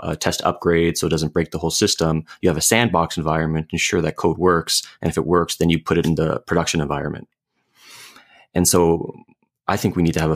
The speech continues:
philosophical sandbox. So using the coding analogy, we, we, we look at logic, we look at propositions, and, and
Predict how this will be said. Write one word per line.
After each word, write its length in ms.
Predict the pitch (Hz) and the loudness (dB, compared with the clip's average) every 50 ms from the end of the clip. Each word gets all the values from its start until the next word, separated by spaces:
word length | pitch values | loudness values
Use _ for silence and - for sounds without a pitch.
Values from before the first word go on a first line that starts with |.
| - | 0
philosophical 540 | - 85 80 - - 113 131 127 123 - 82 | 0 0 0 2 2 2 2 0 0 -4 -2
sandbox. 720 | 80 - 85 78 76 - - - - - - - - - - _ - - - _ - | -2 0 0 0 -2 -2 -4 -6 -8 -10 -10 -10 -10 -10 -12 _ -20 -20 -20 _ -6
So 360 | - - 82 80 82 82 80 | -2 2 2 2 2 0 -2
using 280 | 82 85 85 80 82 76 | -2 -2 0 0 0 0
the 80 | 76 | -2
coding 520 | - - - 92 87 87 78 78 78 78 78 - | -2 0 0 2 2 2 0 0 -2 -4 -4 -4
analogy, 580 | 78 78 78 78 76 76 78 78 - 78 80 | -4 -2 0 0 0 0 0 0 -2 -2 -2
we, 300 | 76 78 80 80 80 78 - | -2 -2 -2 -4 -4 -4 -6
we, 320 | 85 82 82 82 85 82 - _ - - - - - - _ _ _ _ _ _ | -6 -6 -6 -6 -8 -10 -12 _ -20 -20 -20 -20 -20 -20 _ _ _ _ _ _
we 100 | - 82 | -2 0
look 140 | 80 85 - | 0 2 0
at 100 | 85 - | 2 2
logic, 380 | 90 90 95 92 - 76 71 | 2 2 2 2 0 -4 -4
we 80 | 76 76 | -4 -2
look 160 | 78 78 - | -4 -4 -4
at 80 | 76 - | -4 -4
propositions, 920 | - 87 85 - 82 73 87 98 104 - - 80 73 71 - - - - - - - - - - _ - | -2 -2 -2 -2 -2 0 2 2 2 2 0 0 -2 -4 -4 -6 -8 -10 -12 -20 -20 -20 -20 -16 _ -4
and, 440 | 82 82 82 80 80 80 80 80 - | -2 0 0 0 0 0 -2 -4 -4
and 400 | - 82 80 78 78 78 76 - | -4 -4 -2 -2 -2 -4 -6 -8